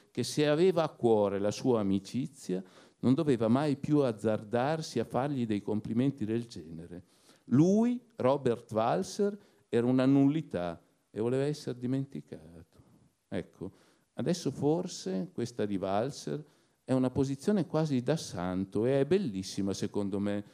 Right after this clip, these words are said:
E mi vengono in mente due cose. Una cosa di Chekhov che ho letto tanto anni, tanti anni fa, che lui diceva che bisogna essere puliti nel corpo e nei vestiti e possibilmente vestirsi di bianco.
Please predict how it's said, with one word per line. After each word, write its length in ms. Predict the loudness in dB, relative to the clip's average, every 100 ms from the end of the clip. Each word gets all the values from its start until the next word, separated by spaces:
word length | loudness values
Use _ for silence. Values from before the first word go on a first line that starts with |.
| _ _ -10
E 60 |
mi 120 | -4
vengono 260 | 0 0 0
in 80 | 0
mente 320 | 0 0 -2
due 240 | 0 0
cose. 480 | -2 -4 0 0 2
Una 160 | 2 2
cosa 300 | 0 0 0
di 140 | -4
Chekhov 600 | -2 0 0 0 -2 -4
che 140 | -2 0
ho 20 |
letto 320 | 0 0 -4
tanto 320 | -2 -2 2
anni, 320 | 2 2 -2 0
tanti 280 | 0 2
anni 240 | 2 2 2
fa, 280 | -2 -4 -4 -12 -20 -20 _
che 120 | -2
lui 160 | 2 2
diceva 340 | 2 0 0
che 140 | 0 0
bisogna 320 | 2 2 4
essere 300 | 2 0 -2
puliti 720 | 0 0 0 -2 -4 -4 0
nel 260 | 0 0 -2
corpo 460 | 0 0 0 -2
e 80 | 0
nei 200 | 2 0
vestiti 760 | 0 -2 -4 -8 -4 -4 -2
e 60 | -4
possibilmente 680 | -2 -4 -2 -2 0 0 0
vestirsi 500 | -2 0 -2 0 0
di 120 | 0
bianco. 640 | 0 0 -2 -4 -8 -12